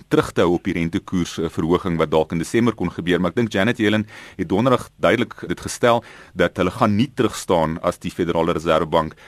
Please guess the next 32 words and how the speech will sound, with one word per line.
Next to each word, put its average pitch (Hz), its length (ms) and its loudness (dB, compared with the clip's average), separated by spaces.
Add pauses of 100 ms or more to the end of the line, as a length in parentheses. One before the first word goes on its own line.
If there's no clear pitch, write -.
(120)
as 90 120 -8
gevolg 92 320 -2
van 101 80 -2
die, 87 260 -2
uh, 80 380 2 (100)
Trump 90 240 0
presidentskap 90 720 0
nie, 113 140 -2
en 92 60 0
hulle 80 140 2
sal 85 220 -4
optree, 101 560 0 (240)
uh, 76 80 -6 (100)
polities - 400 0
onafhanklik 85 640 -2
sover 92 440 -2
moontlik. 143 480 0 (280)
En 85 140 -4
sy - 120 -2
het 95 80 0
ook 110 140 -2
aangedui 117 360 2
dat 82 100 -2
sy - 100 -4
in 82 140 -2
haar 82 220 0
pos - 340 -4
by 90 160 2
die 135 100 -2
Fed - 360 -4 (160)
sal 82 240 -4
bly 98 320 0